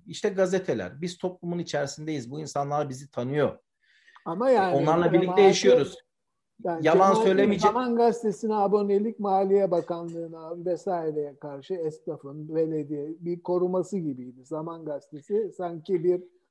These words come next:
Speaker 2: zırh sağlıyordu ama ya da olmayanın belki başı şimdi bakıp, e, görüyoruz ki ba-, sıkıntıya giriyordu adam. Üç tane, beş tane bir iş yeri.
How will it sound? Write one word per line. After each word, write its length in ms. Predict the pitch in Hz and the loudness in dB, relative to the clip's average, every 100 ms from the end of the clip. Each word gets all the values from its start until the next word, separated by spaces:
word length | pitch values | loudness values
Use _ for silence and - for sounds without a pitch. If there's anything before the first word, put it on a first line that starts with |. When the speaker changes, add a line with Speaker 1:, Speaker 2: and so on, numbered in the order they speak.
| _ - | _ -8
Speaker 2:
zırh 400 | 156 220 208 - | 4 6 6 2
sağlıyordu 720 | - 165 147 131 135 131 135 | -8 -6 -4 -8 -10 -10 -10
ama 260 | 131 135 139 | -12 -10 -6
ya 220 | 165 160 | -4 -4
da 200 | 170 214 _ _ _ _ _ _ _ _ _ _ _ - - _ _ _ _ _ _ _ | -6 -8 _ _ _ _ _ _ _ _ _ _ _ -20 -20 _ _ _ _ _ _ _
olmayanın 840 | 233 233 226 185 165 156 220 262 196 | 6 8 8 4 2 0 -4 -4 0
belki 400 | 180 147 233 196 | 0 0 0 2
başı 400 | 180 185 208 185 | 2 2 -4 -4
şimdi 380 | 202 190 160 156 170 170 | -6 -4 -4 -6 -10 -18
bakıp, 480 | 175 160 156 160 156 - | -8 -6 -4 -6 -14 -14
e, 120 | 165 156 147 147 143 143 | -8 -6 -4 -4 -6 -8
görüyoruz 680 | 143 160 165 151 170 285 - | -4 -2 0 0 -4 -10 -14
ki 120 | - | -10
ba-, 520 | 262 247 - 214 - | 0 0 0 -6 -16
sıkıntıya 580 | - 214 262 254 254 262 | -10 -6 -2 -2 2 2
giriyordu 480 | 233 202 156 139 139 | 4 2 0 0 -4
adam. 400 | 139 147 151 151 180 | -6 -8 -10 -12 -12
Üç 220 | 151 - | -12 -10
tane, 360 | 156 147 147 | -10 -8 -8
beş 180 | 147 143 | -8 -8
tane 420 | - 147 143 139 | -10 -12 -12 -12
bir 60 | 143 | -12
iş 240 | 139 - 151 | -12 -12 -10
yeri. 380 | 143 139 139 | -8 -8 -10